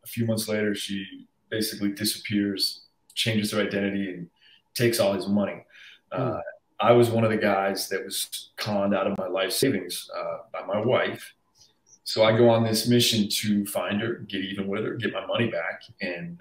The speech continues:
Speaker 1: on my journey, I stumble, uh, upon another guy and a girl that, uh, that were also conned by the same woman. So we decided to team up and, you know, go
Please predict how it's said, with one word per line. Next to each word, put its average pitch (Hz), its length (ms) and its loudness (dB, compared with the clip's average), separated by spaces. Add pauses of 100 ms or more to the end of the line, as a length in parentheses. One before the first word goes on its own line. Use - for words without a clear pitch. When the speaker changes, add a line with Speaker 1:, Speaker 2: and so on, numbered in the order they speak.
Speaker 1:
on 107 160 0
my 101 120 4
journey, 104 360 -2
I 87 60 -8
stumble, 95 680 -2 (240)
uh, - 160 0 (220)
upon 87 300 -6
another 90 300 -4
guy 85 460 -6 (240)
and 85 140 -10
a 82 80 -14
girl 90 480 -2 (540)
that, 82 340 -4
uh, 71 500 -6 (560)
that 101 240 -2
were 98 80 2
also 95 240 0
conned 95 320 -4
by 90 80 -4
the 90 80 -4
same 95 260 -2
woman. 156 360 8 (680)
So 131 260 8
we 147 80 6
decided 139 440 10
to - 80 2
team 139 180 6
up 143 200 12
and, 117 560 6 (160)
you 120 80 -4
know, 117 160 4
go 120 180 6